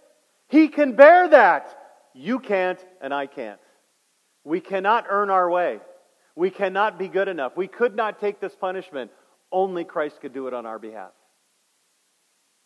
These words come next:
Now you can begin to understand why Christ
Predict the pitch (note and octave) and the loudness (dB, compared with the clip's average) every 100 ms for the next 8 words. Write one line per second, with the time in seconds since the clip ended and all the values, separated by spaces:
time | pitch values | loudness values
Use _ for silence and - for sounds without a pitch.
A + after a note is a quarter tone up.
0 | _ _ _ _ _ _ _ _ _ _ | _ _ _ _ _ _ _ _ _ _
1 | _ _ _ _ _ C3 D3+ E3+ F3 E3+ | _ _ _ _ _ -6 -2 0 -2 -6
2 | D#3 C#3 C3+ C3+ B2+ B2 A2+ - C#3 A2+ | -10 -10 -8 -8 -8 -10 -16 -14 -12 -12
3 | G#2 G#2 _ _ _ _ _ _ _ _ | -16 -20 _ _ _ _ _ _ _ _
4 | _ _ _ _ _ _ A#2 A#2+ B2+ - | _ _ _ _ _ _ -10 -8 -8 -10
5 | C#3+ A#2+ A#2+ | -10 -10 -12